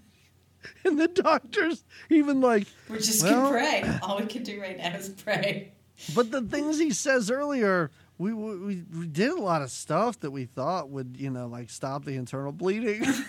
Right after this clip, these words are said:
Speaker 1: <laughs> All we can do now is pray. And I'm like, "That's a horrible diagnosis."
Speaker 2: It's very good medical advice. Yeah.
Speaker 1: Yeah, if you go into a doctor with a problem, you do not want to hear that doctor go, Well, you know what?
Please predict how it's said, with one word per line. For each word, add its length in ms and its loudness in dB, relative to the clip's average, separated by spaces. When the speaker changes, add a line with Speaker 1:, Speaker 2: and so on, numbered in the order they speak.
Speaker 1:
<laughs> 360 -2
All 160 4
we 80 0
can 120 -2
do 160 -2
now 260 2
is 160 -2
pray. 460 -2
And 100 -4
I'm 140 -4
like, 260 -20
"That's 340 -6
a 180 6
horrible 440 4
diagnosis." 640 2
Speaker 2:
It's 100 8
very 220 4
good 280 0
medical 440 2
advice. 840 0
Yeah. 280 6
Speaker 1:
Yeah, 120 8
if 140 4
you 180 6
go 240 4
into 240 4
a 60 6
doctor 320 4
with 120 4
a 60 2
problem, 460 4
you 180 4
do 140 0
not 160 2
want 100 4
to 60 0
hear 100 6
that 160 4
doctor 320 4
go, 320 2
Well, 420 4
you 120 -4
know 140 0
what? 180 -4